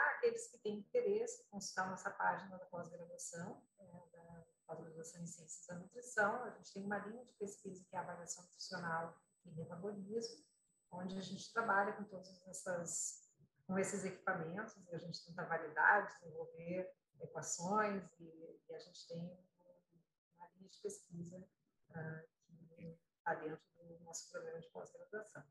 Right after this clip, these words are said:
Então, ali o site, é, se você colocar, é, programa de pós-graduação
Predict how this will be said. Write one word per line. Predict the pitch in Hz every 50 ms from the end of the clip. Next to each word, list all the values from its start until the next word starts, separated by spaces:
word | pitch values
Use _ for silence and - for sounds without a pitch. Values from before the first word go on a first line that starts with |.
| _ _ _ _ _ _ _ _ _ - _ _ -
Então, | - - 165 165 185 185
ali | 180 175 175 185 185
o | 185 -
site, | - - 185 170 165 170 170 - - - - 175 175 175 165 165
é, | 165 165 165 165 165 160 160 156 156
se | - - - - -
você | - 165 - -
colocar, | 170 165 - 175 170 160 160 156 156 - - - _ _ _ _ _ _ _ _ _ -
é, | 156 156 151 - _ _ _
programa | - 165 160 160 165 165
de | - -
pós-graduação | - 165 160 160 - 165 151 156 160 160 - - 160 156 160 160 160 -